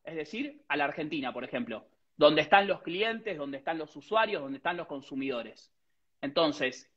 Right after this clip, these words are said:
de vuelta, esta regla sería que entre el veinte y el treinta por ciento que supere el diez por ciento de ganancia va a venir a la Argentina y el resto va a ir a los países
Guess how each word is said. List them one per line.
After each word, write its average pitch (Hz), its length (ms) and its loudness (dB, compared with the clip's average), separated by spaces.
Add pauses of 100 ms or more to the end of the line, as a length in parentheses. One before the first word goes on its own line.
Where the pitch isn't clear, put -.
(480)
de 160 160 4
vuelta, 185 320 6
esta 190 200 0
regla 247 460 -2
sería 151 420 -10
que 135 360 -12 (260)
entre 160 280 -2
el 175 80 0
veinte 262 340 0
y 185 80 -2
el 185 100 -4
treinta 247 340 -2
por 202 160 -4
ciento 254 520 -4
que 151 140 -6
supere 156 540 -2
el 139 100 -2
diez 254 200 0
por 214 180 -2
ciento 247 420 -4
de 247 140 -2
ganancia 285 680 -2 (420)
va 165 100 4
a 180 40 2
venir 190 220 -2
a 196 60 0
la 202 80 0
Argentina 285 640 -6
y 185 80 0
el - 80 2
resto 294 320 0
va 208 80 0
a 185 40 -2
ir 277 240 -10 (400)
a 135 120 -8
los 131 140 -12
países 185 640 -8